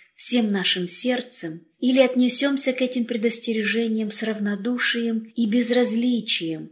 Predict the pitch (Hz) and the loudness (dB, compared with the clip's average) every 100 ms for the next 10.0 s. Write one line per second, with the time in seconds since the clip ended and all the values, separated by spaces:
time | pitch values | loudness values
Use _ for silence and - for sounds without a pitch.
0 | - 208 208 208 180 240 240 226 220 214 | -6 -4 0 0 2 2 4 2 2 0
1 | 214 196 185 175 185 185 208 202 208 190 | -2 -2 -4 -4 -6 -6 -4 -4 -6 -10
2 | - - 202 185 - - - - _ _ | -12 -8 -6 -4 -6 -10 -16 -20 _ _
3 | _ _ _ _ _ 185 180 269 330 - | _ _ _ _ _ -4 2 4 2 -2
4 | - 220 196 202 185 - 254 254 233 - | -2 0 2 2 4 4 4 0 -2 -2
5 | 196 190 190 185 175 - 196 185 185 - | -2 -2 -4 -4 -2 -2 -2 -2 0 0
6 | 254 262 247 240 - 220 208 202 170 165 | 2 0 0 2 2 0 -2 -2 -2 -6
7 | 156 - - 233 233 226 220 - - 196 | -10 -10 0 2 4 2 0 -4 -4 -2
8 | 185 160 170 156 - 175 180 175 175 165 | -2 -4 -8 -14 -12 -6 -2 -4 -4 -8
9 | 165 - - 165 165 160 160 160 160 | -10 -4 -4 -4 -8 -10 -10 -14 -20